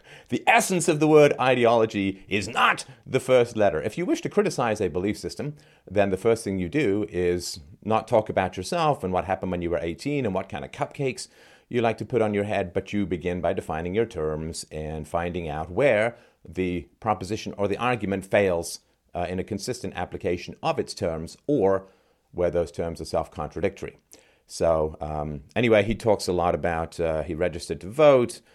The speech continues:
uh, he never voted for this. Um, he said he moved further and further to what I consider true libertarianism, eschewing the capital L in politics in general. I read Rand and Rothbard and Mises, scoured countless articles, and listened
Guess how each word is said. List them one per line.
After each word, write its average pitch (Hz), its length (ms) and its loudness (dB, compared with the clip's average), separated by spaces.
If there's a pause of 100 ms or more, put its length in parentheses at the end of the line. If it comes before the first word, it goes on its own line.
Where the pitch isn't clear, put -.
(260)
uh, 80 260 -4
he 90 120 -4
never 85 220 -2
voted 87 360 0
for - 80 -8
this. 120 640 0 (360)
Um, 85 560 -2 (1120)
he 104 120 -2
said 107 160 2
he 104 40 2
moved 117 260 2
further 135 280 6
and 120 100 -2
further 123 240 8
to 110 100 -4
what 104 220 2 (160)
I 123 140 4
consider 117 340 -2
true 127 200 -2
libertarianism, 113 640 0
eschewing 104 380 0
the 87 80 -6
capital 98 420 -6
L 95 160 0
in 87 80 -4
politics 87 400 -4
in 90 80 -8
general. 110 380 0 (380)
I 107 120 6
read 95 220 2
Rand 104 520 0 (680)
and 92 140 -2
Rothbard 104 400 6
and 101 100 2
Mises, 147 320 0
scoured 107 360 0
countless - 340 -6
articles, 101 380 0
and 98 100 -2
listened 107 400 -2